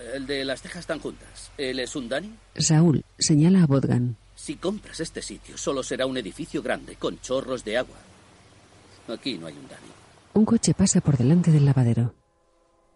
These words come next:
Speaker 2: En casa de Andrea, en su habitación, Jesse y ella están tumbados en la cama. Jesse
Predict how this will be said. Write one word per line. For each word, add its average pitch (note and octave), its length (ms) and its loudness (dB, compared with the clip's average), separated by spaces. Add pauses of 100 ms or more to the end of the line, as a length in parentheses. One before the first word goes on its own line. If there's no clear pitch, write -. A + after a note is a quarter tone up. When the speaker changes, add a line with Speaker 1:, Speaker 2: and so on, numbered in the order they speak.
(1300)
Speaker 2:
En D3 180 4
casa F3 280 4
de D#3+ 120 6
Andrea, B2+ 440 2 (180)
en E3 140 6
su D3 160 4
habitación, B2+ 500 2 (200)
Jesse F#3+ 340 4
y C#3 180 4
ella A#2 260 2
están D#3 320 2
tumbados D#3 440 4
en C#3 80 4
la B2+ 80 4
cama. A#2 320 0 (380)
Jesse D#3+ 400 2